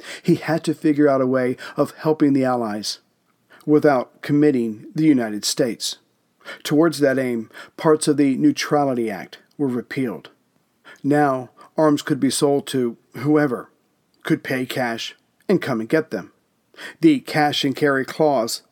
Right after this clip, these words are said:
that appealed to American citizens and their representatives.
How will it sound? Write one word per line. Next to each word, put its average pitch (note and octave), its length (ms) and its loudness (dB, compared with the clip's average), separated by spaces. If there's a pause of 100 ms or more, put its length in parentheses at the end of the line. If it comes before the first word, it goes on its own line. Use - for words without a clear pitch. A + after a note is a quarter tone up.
(160)
that C#3+ 240 2
appealed C3+ 600 -2
to E3 120 2
American C3 400 -2
citizens A#2+ 580 -4 (600)
and D#3 200 4
their B2 120 2
representatives. A2 840 -6